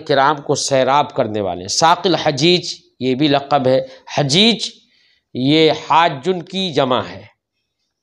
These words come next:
और साक़िल हजीज जो है ये लक़ब है, ये कहा जाता है अब्बास इब्ने अब्दुल मुत्तलिब को,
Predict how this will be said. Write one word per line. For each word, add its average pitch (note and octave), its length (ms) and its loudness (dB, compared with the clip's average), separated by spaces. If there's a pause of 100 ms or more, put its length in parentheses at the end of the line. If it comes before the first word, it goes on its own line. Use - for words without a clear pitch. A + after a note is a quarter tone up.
(760)
और A#2+ 120 -6
साक़िल E3 460 0
हजीज D#3+ 580 0
जो C#3+ 140 2
है G#2+ 180 -4 (140)
ये A#2 160 -8
लक़ब C#3 400 0
है, C3+ 200 2
ये C3 160 0
कहा C#3+ 320 0
जाता B2 400 0
है A#2+ 200 0
अब्बास A#2 520 0
इब्ने A#2+ 240 -4
अब्दुल A2+ 360 -2
मुत्तलिब A#2 560 0
को, - 180 -20